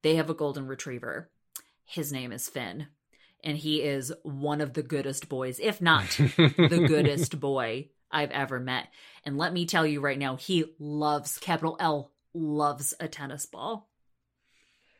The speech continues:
Speaker 2: So this golden retriever's name is Augie.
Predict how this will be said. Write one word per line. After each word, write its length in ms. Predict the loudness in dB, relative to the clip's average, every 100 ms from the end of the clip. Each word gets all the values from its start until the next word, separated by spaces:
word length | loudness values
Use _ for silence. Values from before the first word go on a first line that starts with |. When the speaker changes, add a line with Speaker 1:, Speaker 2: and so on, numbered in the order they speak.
| _ _
Speaker 2:
So 340 | 2 4 4 2 -6
this 280 | 4 4
golden 260 | 8 8 8
retriever's 400 | 4 6 6 6
name 160 | 6 4
is 120 | 4 2 8
Augie. 560 | 12 12 10 6 4